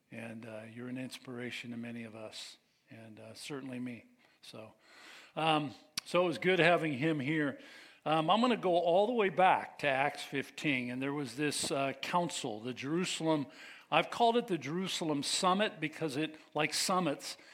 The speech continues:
brings together the most important people in a movement, or nations would send presidents and other high-level dignitaries, we would say today. Well, in this day, it was the Jerusalem Summit,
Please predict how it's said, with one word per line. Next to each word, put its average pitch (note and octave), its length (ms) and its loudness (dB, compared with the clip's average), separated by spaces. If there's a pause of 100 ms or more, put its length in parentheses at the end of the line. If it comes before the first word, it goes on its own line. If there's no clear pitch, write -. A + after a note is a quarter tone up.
(160)
brings F#3+ 240 0
together G3 560 4
the D#3 160 2
most D#3+ 380 0
important F3 720 -2
people D#3+ 420 -2
in C#3+ 80 2
a C3+ 60 0
movement, C#3 600 -4 (500)
or D#3 280 2
nations D#3 800 0 (320)
would C#3 160 -4
send D#3 340 2 (500)
presidents D#3+ 800 2
and C#3 180 -2
other C#3+ 480 -2 (440)
high-level D#3+ 760 4
dignitaries, C#3+ 800 -2
we B2+ 160 -6
would B2+ 160 -8
say C#3 240 -4
today. A#2+ 400 -6
Well, C3 220 -6
in D3+ 120 0
this G#3+ 200 2
day, D3 400 2 (280)
it D3+ 140 0
was D3+ 240 -2
the C3+ 80 -4
Jerusalem D3+ 640 -2
Summit, D3+ 480 0